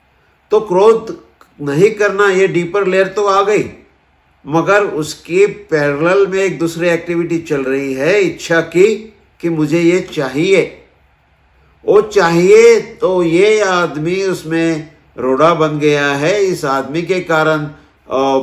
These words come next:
बाधा आ रही है, तो अभी प्रायोरिटी क्रोध पे चली जाएगी, क्योंकि वो इच्छा पूर्ण करनी है।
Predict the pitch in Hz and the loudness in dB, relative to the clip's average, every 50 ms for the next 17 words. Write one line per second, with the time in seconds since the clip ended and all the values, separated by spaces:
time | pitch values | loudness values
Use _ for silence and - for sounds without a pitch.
0 | 110 127 123 123 123 123 151 165 175 170 160 156 147 135 131 135 135 135 131 127 | 0 0 0 0 0 0 0 2 2 4 2 2 0 0 -2 -2 -2 -2 -2 -2
1 | 131 151 185 214 220 - - - - - _ _ _ _ _ - 180 202 220 214 | 0 0 2 2 0 -2 -4 -10 -18 -20 _ _ _ _ _ -6 -4 -2 0 2
2 | 196 180 160 156 185 214 226 185 156 - 175 170 170 175 190 202 208 208 202 196 | 2 2 2 2 2 2 2 -2 -4 -4 0 0 2 2 4 4 4 2 2 0
3 | 208 214 214 208 - - - 165 165 165 165 165 - - 190 202 196 196 190 165 | 0 -2 -2 -4 -4 -6 -2 0 2 2 0 -2 -6 -2 0 0 0 0 -2 0
4 | 165 170 160 151 151 143 139 135 135 139 165 196 214 185 - - 180 175 156 - | 0 0 0 0 0 0 0 -2 -2 2 2 2 2 0 -2 -6 -6 -6 -4 -2
5 | 180 185 185 196 196 - - - - 156 165 175 170 160 147 135 113 - - - | 0 2 4 2 2 0 -2 -6 -4 -2 -2 0 0 -2 -2 -4 -8 -10 -10 -4
6 | 160 170 208 226 - - 156 151 147 139 156 170 175 - - 110 101 107 117 120 | 0 0 0 0 -2 -6 -4 -4 -4 -2 -2 -4 -6 -6 -10 -12 -12 -12 -14 -16
7 | - - - - | -14 -16 -18 -20